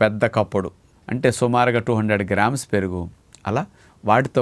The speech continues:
పాటు కూడా తినేసేయండి. వాటిని టిఫిన్స్ తింటూ మధ్యలో స్పూన్ పెరుగు నంచుకోండి, అయిపోతుంది. ఇట్లా రెండు పూట్ల పెరుగు, రెండు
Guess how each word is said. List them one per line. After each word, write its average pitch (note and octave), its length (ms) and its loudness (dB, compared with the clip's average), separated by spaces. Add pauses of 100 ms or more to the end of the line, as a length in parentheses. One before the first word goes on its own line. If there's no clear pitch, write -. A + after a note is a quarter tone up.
పాటు G2+ 200 -2
కూడా A2 220 -4
తినేసేయండి. E2+ 640 -8
వాటిని B2+ 280 -2
టిఫిన్స్ E3 380 -2
తింటూ F3+ 300 -2
మధ్యలో E3 300 -2
స్పూన్ D#3+ 320 -4
పెరుగు D3 260 0
నంచుకోండి, C3 480 -4
అయిపోతుంది. A#2 480 -10 (1080)
ఇట్లా A#2 260 0
రెండు B2+ 240 0
పూట్ల C#3 260 -2
పెరుగు, A2+ 340 -2 (560)
రెండు D3 160 2